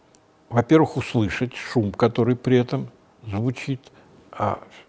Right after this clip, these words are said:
Вселенная в тот момент, когда она возникала тринадцать миллиардов, э, семьсот миллионов лет назад, она шуршала – она издавала соответствующий звук. И этот звук никуда не исчез, мы его слышим.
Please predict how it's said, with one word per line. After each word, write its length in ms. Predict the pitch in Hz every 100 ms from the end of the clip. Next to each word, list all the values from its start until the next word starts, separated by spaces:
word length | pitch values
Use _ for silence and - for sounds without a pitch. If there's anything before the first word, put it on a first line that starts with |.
| - - -
Вселенная 560 | - 117 123 123 113
в 60 | 101
тот 220 | 117 101
момент, 260 | 117 123 110
когда 320 | 113 107 110
она 140 | 104
возникала 720 | 95 95 98 113 113 107 92 - - - -
тринадцать 600 | 120 117 117 107 - 95 -
миллиардов, 680 | 110 107 117 107 95 95 90 - - - - - -
э, 300 | 135 117 107 -
семьсот 520 | 120 104 - 113 -
миллионов 560 | 107 104 117 104 90 -
лет 240 | 110 92
назад, 400 | 104 87 92 110 - - - -
она 240 | 101 98
шуршала – 680 | 90 135 143 - 107 73 87 - _ _ -
она 240 | 101 95
издавала 480 | 92 98 101 101 107
соответствующий 840 | - 117 - 110 101 - - 147
звук. 240 | 135 139 - - -
И 80 | 120
этот 280 | 120 123 110
звук 360 | 98 110 101
никуда 360 | 123 117 151 127
не 180 | 104 139
исчез, 360 | - - 107 - - _ _ _ -
мы 360 | 101 101 127 - -
его 400 | 107 82 90 107
слышим. 340 | - 123 90